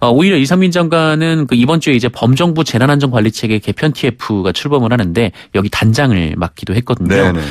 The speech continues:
Speaker 1: 어, 계속 이제 자리를 유지를 할 것으로 보이고요.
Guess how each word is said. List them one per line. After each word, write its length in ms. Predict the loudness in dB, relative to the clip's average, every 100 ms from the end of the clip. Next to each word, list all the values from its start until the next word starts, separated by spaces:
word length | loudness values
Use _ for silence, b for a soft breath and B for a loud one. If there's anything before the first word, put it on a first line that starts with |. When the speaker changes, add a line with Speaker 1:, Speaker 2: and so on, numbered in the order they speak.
| -8
Speaker 1:
어, 140 | -4 -2
계속 160 | 2
이제 160 | 0 0
자리를 640 | 0 2 4 4 2 0
유지를 280 | 0 0 -2
할 140 | -2 -2
것으로 320 | -2 -2 -2
보이고요. 540 | -2 -4 -2 0 -2